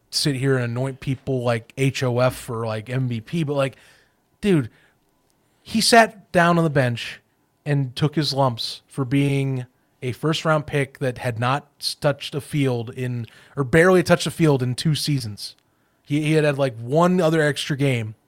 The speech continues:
of playing experience behind Aaron Rodgers. He was a whipping boy for Packers fans because Rodgers was pissed off and they were on his side because of the organization. And look how he came out. You know, he started a little, he started shaky to begin the year, but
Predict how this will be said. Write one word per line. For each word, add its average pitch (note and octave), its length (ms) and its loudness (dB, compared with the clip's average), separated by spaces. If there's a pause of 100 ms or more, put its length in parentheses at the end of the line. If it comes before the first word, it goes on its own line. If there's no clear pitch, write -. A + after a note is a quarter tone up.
(240)
of B2 240 -8
playing C#3+ 300 0
experience A#2+ 460 -4
behind A#2+ 220 -4
Aaron D#3+ 160 0
Rodgers. A#2+ 420 0 (260)
He D#3 120 0
was C3+ 160 2
a B2 100 2
whipping F3 440 0
boy D#3+ 400 4 (260)
for C3+ 140 -4
Packers D#3+ 440 2
fans D3+ 320 0
because B2+ 320 -4
Rodgers C#3 480 2
was C#3 100 -6
pissed - 300 -2
off D3 200 2
and C3+ 80 -6
they C#3 80 0
were C3+ 120 0
on C3 140 -2
his C#3 160 -2
side A2 340 -2 (380)
because C3 200 -2
of C3 60 -4
the C3 80 0
organization. B2+ 720 -2 (1040)
And E3+ 280 4
look F3+ 220 2
how G#3+ 200 0
he A#3+ 100 0
came D#4 280 -2
out. G#4 280 0 (720)
You E3+ 120 2
know, A3+ 200 2 (120)
he F3+ 120 -4
started A3+ 460 4
a B3 40 -2
little, A3+ 380 2
he G#3 140 -8
started G#3 300 2
shaky B3 480 -2
to A3 60 -8
begin A3 280 -2
the A3+ 80 -4
year, D4 260 -2
but F#3+ 160 -2